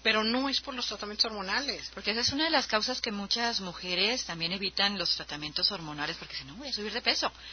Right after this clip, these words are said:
Speaker 2: Y, y este, dicen, "Pues no, no, no, ¿para qué me, me arriesgo?". Pero no por el peso, o sea, realmente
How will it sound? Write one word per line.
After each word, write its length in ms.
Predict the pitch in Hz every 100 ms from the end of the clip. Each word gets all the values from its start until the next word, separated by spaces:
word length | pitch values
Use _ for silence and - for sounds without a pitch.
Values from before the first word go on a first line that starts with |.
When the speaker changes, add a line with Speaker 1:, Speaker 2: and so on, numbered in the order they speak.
| - - -
Speaker 2:
Y, 400 | 180 170 160 -
y 200 | 165 160
este, 540 | 151 147 - - 143 123 - - - - - - - 151
dicen, 300 | 160 160 151
"Pues 160 | 151 151
no, 160 | 156
no, 180 | 156 165
no, 360 | 165 160 175 170
¿para 240 | 185 165 160
qué 180 | 175
me, 320 | 175 185 180 -
me 120 | 175
arriesgo?". 300 | 175 202 202
Pero 180 | 175 156
no 140 | 160
por 160 | 156 214
el 100 | 180
peso, 320 | - 214 180
o 20 |
sea, 140 | 156 143
realmente 560 | 151 175 180 175 190